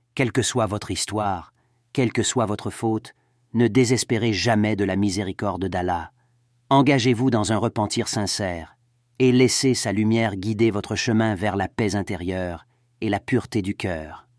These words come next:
Que ce rappel vous inspire et vous encourage dans votre parcours spirituel. N'hésitez pas à le partager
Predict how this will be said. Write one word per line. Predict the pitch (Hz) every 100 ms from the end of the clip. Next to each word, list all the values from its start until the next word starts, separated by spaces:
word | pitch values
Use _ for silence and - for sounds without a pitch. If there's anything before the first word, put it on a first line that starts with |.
| _ _ _ _ _ -
Que | 113
ce | - -
rappel | 131 117 - 127 110
vous | 92 92
inspire | 92 - - 92 85 73 - _ _
et | 104
vous | 95 92 101
encourage | 98 107 92 98 95 85
dans | 87
votre | 80 - 85
parcours | 92 - - 90
spirituel. | - - 85 87 - 82 71 67 - _ _ _ _ -
N'hésitez | 120 135 120 123 120
pas | - 120 104
à | 90
le |
partager | 87 95 - 85 82 90 85